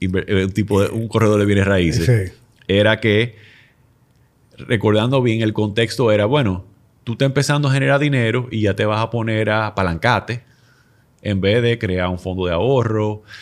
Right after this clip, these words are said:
Speaker 1: y seguir creciendo.
Speaker 2: Oye, el mensaje para mí fue bien claro. O sea, bien claro porque yo me sentía que iba a dar un gran paso.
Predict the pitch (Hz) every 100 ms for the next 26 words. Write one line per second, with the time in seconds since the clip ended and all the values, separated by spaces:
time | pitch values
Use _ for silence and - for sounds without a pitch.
0 | - _ 113 98 95 101 117 107 135 123
1 | 156 156 160 175 165 202 226 214 185 190
2 | 180 170 165 156 117 98 87 82 143 107
3 | - - 131 202 214 175 156 143 117 160
4 | 160 127 127 123 113 160 143 143 - 131
5 | - 127 120 143 120 120 - - - -
6 | _ _ - - 139 143 139 151 131 127
7 | 123 101 202 - 117